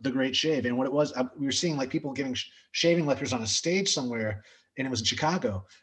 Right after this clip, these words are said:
It was, uh, the guys from, um, Q Shave. They had thrown something together, but they only did it f-, two years,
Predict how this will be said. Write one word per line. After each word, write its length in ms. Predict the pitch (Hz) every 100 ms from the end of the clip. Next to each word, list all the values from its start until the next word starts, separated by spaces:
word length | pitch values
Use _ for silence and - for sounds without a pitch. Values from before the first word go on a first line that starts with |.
| _
It 160 | 131 131
was, 240 | 131 104
uh, 260 | 123 113 107 101 - - _ -
the 100 | 135
guys 400 | 147 127 135 -
from, 380 | - 131 120 120
um, 420 | 113 220 107 101 - - - _ -
Q 200 | 156 151
Shave. 640 | - 151 160 110 107 - _ _ _ -
They 140 | 156 202
had 120 | 220
thrown 200 | - 135
something 160 | 123 117 110
together, 200 | 104 101
but 100 | 101
they 60 | 196
only 140 | 202
did 160 | 196 196
it 60 | - -
f-, 120 | - _ _ _ _ 143 -
two 160 | - 190
years, 580 | 202 110 92 - -